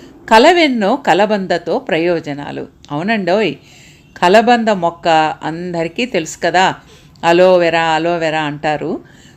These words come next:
So, ఆ కలబంద మొక్కతో ఉన్న ప్రయోజనాలన్నీ ఈరోజు పూర్తిగా తెలుసుకుందాం. ముందుగా నేను పెంచుకున్నటువంటి చిన్న చిన్న కలబంద మొక్కలను మీకు చూపిస్తున్నాను. యాక్చువల్గా ఒక పెద్ద తొట్టి ఉందండి.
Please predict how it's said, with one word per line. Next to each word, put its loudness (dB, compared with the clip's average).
So, 2
ఆ 0
కలబంద 0
మొక్కతో -2
ఉన్న -4
ప్రయోజనాలన్నీ -4
ఈరోజు -2
పూర్తిగా 2
తెలుసుకుందాం. -2
ముందుగా 4
నేను 0
పెంచుకున్నటువంటి -2
చిన్న 4
చిన్న 2
కలబంద -4
మొక్కలను -6
మీకు -4
చూపిస్తున్నాను. -10
యాక్చువల్గా 2
ఒక 0
పెద్ద -2
తొట్టి 0
ఉందండి. -4